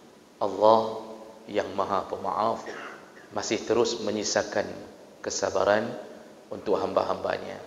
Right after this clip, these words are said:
Karena Allah itu sabar. Allah itu Maha Sabar. Kalau kita mana ada, Pak? Kalau ditantang,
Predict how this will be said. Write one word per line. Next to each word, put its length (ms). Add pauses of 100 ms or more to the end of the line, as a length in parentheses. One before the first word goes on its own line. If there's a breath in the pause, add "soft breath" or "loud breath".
(120)
Karena 240
Allah 320
itu 80
sabar. 560 (1040)
Allah 160
itu 160
Maha 240
Sabar. 400 (960)
Kalau 240
kita 240
mana 240
ada, 320
Pak? 240
Kalau 80
ditantang, 640